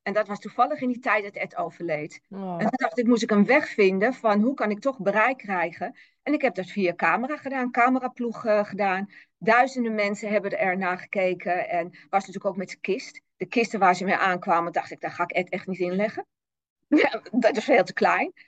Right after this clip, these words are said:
Speaker 1: Dus de deur-, deurposten heb ik opgemeten, die, zodat hij er nog net door kwam. Hij ging natuurlijk vanuit mijn huis. Dus we hebben alles opgemeten met die kinderen en dat hij er net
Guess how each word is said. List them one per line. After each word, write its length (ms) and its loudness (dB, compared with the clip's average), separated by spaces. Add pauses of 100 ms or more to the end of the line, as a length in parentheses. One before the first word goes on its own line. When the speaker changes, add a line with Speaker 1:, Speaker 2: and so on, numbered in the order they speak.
(160)
Speaker 1:
Dus 180 2
de 100 -4
deur-, 300 8
deurposten 680 4
heb 120 2
ik 140 -4
opgemeten, 760 2
die, 200 -4 (320)
zodat 360 2
hij 100 -4
er 100 4
nog 160 2
net 240 4
door 180 2
kwam. 180 -4
Hij 100 0
ging 180 0
natuurlijk 300 -4
vanuit 340 2
mijn 240 2
huis. 460 -2 (640)
Dus 160 -2
we 60 0
hebben 220 4
alles 300 0
opgemeten 640 0
met 160 -2
die 100 -16
kinderen 540 0
en 100 -8
dat 160 -8
hij 100 -10
er 140 -8
net 600 4